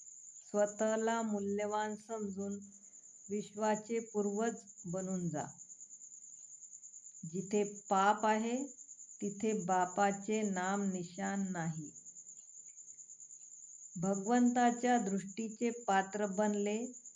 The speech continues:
ही साधारण गोष्ट नाही. अविनाशी पवित्रताच्या जन्मसिद्ध अधिकारचे अधिकारी बनले.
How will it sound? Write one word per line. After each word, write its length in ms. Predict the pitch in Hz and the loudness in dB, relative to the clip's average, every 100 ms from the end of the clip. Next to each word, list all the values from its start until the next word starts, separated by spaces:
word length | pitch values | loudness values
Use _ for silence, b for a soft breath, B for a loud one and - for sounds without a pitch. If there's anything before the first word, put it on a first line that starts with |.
| - - - - | -16 -18 -12 -4
ही 120 | 220 | -4
साधारण 720 | 214 190 170 170 185 202 214 | -2 0 2 4 4 4 2
गोष्ट 400 | 208 202 196 - | 2 0 -2 -6
नाही. 420 | 208 196 175 160 - - - - - - - - - - - - - - - - - - | -6 -4 -4 -4 -8 -12 -18 -20 -20 -20 -18 -18 -18 -18 -18 -18 -18 -18 -18 -18 -18 -6
अविनाशी 800 | 196 202 220 220 220 220 240 240 | -2 0 2 2 0 0 0 2
पवित्रताच्या 1200 | 208 202 202 202 214 214 214 214 208 - 220 233 240 - - - - 165 | 2 2 0 -2 -2 0 0 0 -2 -2 -2 -2 -6 -14 -18 -18 -10 -2
जन्मसिद्ध 920 | 208 220 226 240 - - 233 202 247 - | 0 2 2 2 0 -2 -4 -2 -2 0
अधिकारचे 1040 | - 180 196 - 208 214 214 - 165 - - - - - - - - - - - - | 0 2 0 6 8 8 6 0 -4 -4 -12 -18 -18 -18 -18 -18 -18 -18 -20 -12 -4
अधिकारी 720 | 185 180 202 202 185 185 220 | 0 0 2 6 6 6 4
बनले. 420 | 190 180 165 147 | 4 2 2 0